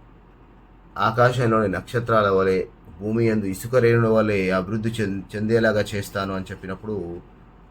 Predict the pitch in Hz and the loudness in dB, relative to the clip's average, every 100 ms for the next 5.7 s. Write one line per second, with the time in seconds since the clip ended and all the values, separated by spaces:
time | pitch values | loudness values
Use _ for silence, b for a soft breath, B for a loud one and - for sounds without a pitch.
0 | - - - - - - - - - - | -20 -20 -20 -20 -20 -20 -20 -20 -20 -16
1 | 92 101 98 95 90 82 113 123 117 107 | -8 -6 -6 -4 -4 0 2 4 4 4
2 | 92 90 92 90 - 117 113 104 - 78 | 0 -2 -6 -8 -4 -2 0 -4 -6 -8
3 | 71 - - - - - 82 - - - | -10 -16 -20 -20 -20 -20 -18 -18 -20 -10
4 | 107 98 - 104 98 98 92 92 90 101 | -8 -8 -10 -8 -6 -6 -6 -6 -6 -6
5 | 95 90 - 98 95 87 82 | -6 -10 -10 -10 -8 -8 -8